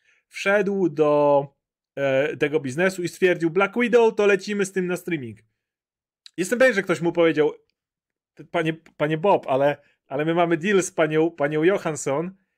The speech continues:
i tam jest, że ona celowo zgodziła się na mniejszy",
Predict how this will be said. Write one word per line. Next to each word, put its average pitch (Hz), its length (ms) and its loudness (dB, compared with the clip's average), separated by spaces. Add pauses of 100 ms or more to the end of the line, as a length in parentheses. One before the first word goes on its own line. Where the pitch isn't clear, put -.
(240)
i 127 60 -16
tam 160 220 2
jest, 170 200 2
że 175 120 -2
ona 160 520 0
celowo 185 480 2
zgodziła 160 520 -2
się 165 220 -4
na 147 260 -2
mniejszy", 151 1000 -2